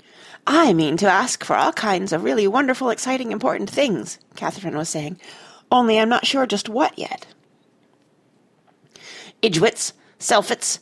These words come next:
fits me fits," said Carrie suddenly. They looked at her in remorse, now that they knew the reason for them, her outcries weren't so alarming any more. They'd even almost forgotten about her.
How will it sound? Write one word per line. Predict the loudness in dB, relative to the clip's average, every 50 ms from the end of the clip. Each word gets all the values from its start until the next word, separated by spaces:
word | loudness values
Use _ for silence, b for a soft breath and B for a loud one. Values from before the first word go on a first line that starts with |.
| _ _
fits | _ -10 -8 -6 -2 0
me | 2 4 4 4
fits," | 4 2 -2 -4 -4 -6 -8 -8 -8 -10
said | -10 -6 -4 -4 -4 -4
Carrie | -4 -2 -2 -2 -4 -6
suddenly. | -6 -4 -4 -4 -4 -6 -8 -10 -10 -10 -12 -14 _ _ _ _ _ _ _ _ _ _ _ _ _ _ b b b b b b b b b b b b b b
They | -4 -2
looked | 0 0 0 0 0
at | -2 0
her | 0 2 2 2
in | 2 2 0
remorse, | -2 -2 0 0 2 2 0 0 -2 -8 -10 -12 -14 B B B B B B B
now | -2 0 0 2
that | 0 2
they | 2 2 2
knew | 4 2 2
the | 2 2 2
reason | 2 2 2 0 -2 -2 -4
for | -4 -4 -4 -4 -2
them, | -4 -6 -8 -10 -8
her | -6 -4 -2
outcries | 0 0 0 -2 -2 -4 -2 -2 -2 -2 0
weren't | 0 0 0 0 -2
so | -2 -4 -2
alarming | -2 0 0 2 2 2 0 -2 -4 -6
any | -6 -6
more. | -4 -2 -2 -2 -4 B B B B B B B
They'd | -2 0 0
even | 2 2 0 2 2
almost | 2 2 2 2 0 0 -2 -6
forgotten | -6 -6 -2 0 0 0 0 -2 -4
about | -4 -4 -4 -4 -4 -6
her. | -6 -8 -10 -10